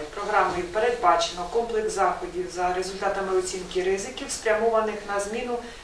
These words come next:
насильницької поведінки кривдника, формування у нього свідомої неагресивної поведінки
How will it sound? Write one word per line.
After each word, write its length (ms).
насильницької 640
поведінки 640
кривдника, 560
формування 580
у 40
нього 200
свідомої 600
неагресивної 760
поведінки 800